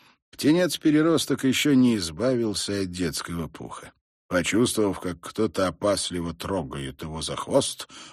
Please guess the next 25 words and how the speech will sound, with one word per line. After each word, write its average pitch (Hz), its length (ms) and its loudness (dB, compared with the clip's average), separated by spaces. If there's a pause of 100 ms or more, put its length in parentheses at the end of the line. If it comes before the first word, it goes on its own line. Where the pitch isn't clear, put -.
он 101 180 4
моментально 139 600 4
развернулся 98 840 -4 (280)
и 127 140 4
высунул 180 600 2
голову 143 460 4
наружу, 123 760 2 (320)
а, 95 200 0
увидев 104 520 0
кружащих 95 760 -2
над 87 220 -4
птичьим 101 480 0
островом 98 500 0
сородичей, 135 1040 2 (460)
тут 226 220 2
же 160 180 4
ракетой 127 640 2
взмыл 95 600 0
в 80 140 -4
небо 135 540 2 (460)
и 180 100 8
устремился 98 880 0
прямо - 440 -6
к - 180 -20
ним. - 340 -16